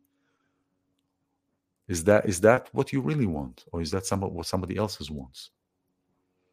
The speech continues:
What you want versus what somebody else wants. Many times they come, they clash together. They come together and they mesh, and they mesh, and then they create this confusion. So be kind to yourself, be kind to others,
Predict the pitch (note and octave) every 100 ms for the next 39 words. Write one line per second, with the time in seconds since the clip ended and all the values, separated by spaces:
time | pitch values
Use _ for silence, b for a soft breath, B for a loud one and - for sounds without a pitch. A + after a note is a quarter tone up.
0 | _ _ _ _ _ _ _ - _ _
1 | F2 - A#2 A#2+ A#2 F#2 E2+ - - F#2+
2 | E2 - E2 D#2+ F2+ D2+ - - - -
3 | - _ _ _ - F#2+ B2+ C3 B2 F#2
4 | E2+ - G#2 G2 E2 F2 - E2 D#2 -
5 | F2 E2 E2 E2 - F#2+ G2 F#2+ F#2+ F2+
6 | D#2 D#2 D#2 E2 D#2 - - - - -
7 | b b b b - D#2+ D#2 D#2 E2+ D2
8 | - - B B B B - D#2 D2+ D2+
9 | - F2+ F2 - - - - D2+ - G#2
10 | A2 D2 C2+ C2 _ _ _ b b b
11 | b b b b b _ _ _ _ _
12 | - G2 - G#2 A2+ G#2+ G#2 F#2+ - G2+
13 | - - - - - - G#2 F#2+ - G2+
14 | F2+ D#2 C#2 -